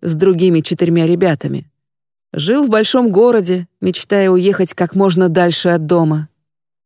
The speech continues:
Однако обстоятельства распорядились иначе. Родители умерли, а Пит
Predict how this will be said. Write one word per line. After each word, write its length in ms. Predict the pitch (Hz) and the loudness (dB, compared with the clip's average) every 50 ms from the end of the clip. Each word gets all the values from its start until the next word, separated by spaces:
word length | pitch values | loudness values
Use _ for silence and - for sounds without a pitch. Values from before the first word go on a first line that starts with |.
| _ | _
Однако 460 | - 170 170 175 233 320 339 - 294 277 | -2 -2 -2 0 0 -2 0 0 0 -2
обстоятельства 880 | - - - - 226 214 226 294 330 311 - 285 262 - - 233 233 220 | -2 -2 -2 0 0 2 2 2 0 0 0 -2 -2 -2 -2 0 2 2
распорядились 760 | 214 - - - 190 190 190 180 202 233 220 214 196 - | 0 0 0 2 2 2 2 2 2 0 0 0 0 0
иначе. 580 | 202 190 175 160 147 147 - - - 151 139 - _ _ _ _ _ _ _ _ _ _ _ - | 0 0 2 0 -2 -2 -6 -8 -10 -10 -12 -14 _ _ _ _ _ _ _ _ _ _ _ -6
Родители 520 | - 175 190 190 190 190 - - 175 156 | -2 0 0 2 2 0 0 2 0 2
умерли, 640 | 160 170 220 277 285 277 269 247 240 240 240 233 226 _ _ _ _ _ _ - | 2 2 2 2 2 2 2 2 2 0 0 -2 -4 _ _ _ _ _ _ -2
а 160 | 175 - - | -2 -2 -2
Пит 420 | - - 277 294 - - - - | -2 0 0 0 0 -2 -6 -20